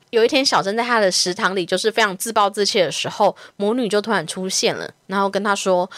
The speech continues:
，“我可以帮你实现你想要的愿望。”于是小珍就吃着魔女给她的牛，充满恨意的想着给他们家带来不幸的那个对面食堂的老板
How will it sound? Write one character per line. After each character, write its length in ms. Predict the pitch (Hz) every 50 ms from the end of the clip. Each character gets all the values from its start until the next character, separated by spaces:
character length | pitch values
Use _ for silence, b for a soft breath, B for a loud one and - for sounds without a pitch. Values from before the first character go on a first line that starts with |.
| B B B B
，“我 100 | 196 185
可 160 | - - 311
以 60 | 285
帮 200 | 220 226 226 220
你 120 | 214 185 175
实 300 | - - - - 165 160
现 340 | - - 247 208 160 147
你 100 | 165 190
想 240 | 185 - - 226 151
要 140 | 160 202 208
的 120 | 196 160
愿 300 | 160 170 180 180 156 -
望。” 220 | 156 170 160 - - B B B B B B
于 80 | 208 202
是 160 | - 247 247
小 220 | 226 - 175 135
珍 280 | 139 - 180 175 185 185
就 260 | - 214 196 180 165 B B B
吃 140 | - 262 254
着 180 | 247 247 214
魔 220 | 185 180 185 190 202
女 160 | 226 240 220
给 80 | - 175
她 240 | 180 202 208 202
的 60 | 175 180
牛， 220 | 180 175 180 190 - -
充 260 | - - - 285 294
满 200 | 294 269 196 180
恨 240 | 196 254 277 247 247
意 80 | 247 240
的 120 | 208 175
想 220 | - 175 170 170
着 120 | 170 185 175
给 140 | - - -
他 140 | - 214 220
们 160 | 226 202 185
家 200 | - 214 202 208
带 200 | - - 247 208
来 140 | 202 160 147
不 180 | - - 175
幸 320 | 165 - - - 131 139 -
的 160 | - 151 151
那 120 | 156 180 196
个 140 | - 151 -
对 240 | _ - 240 202
面 180 | 196 226 214 196
食 200 | - - - 170
堂 180 | - 208 175 175
的 80 | 175
老 160 | 170 165 147
板 200 | 190 - 233 233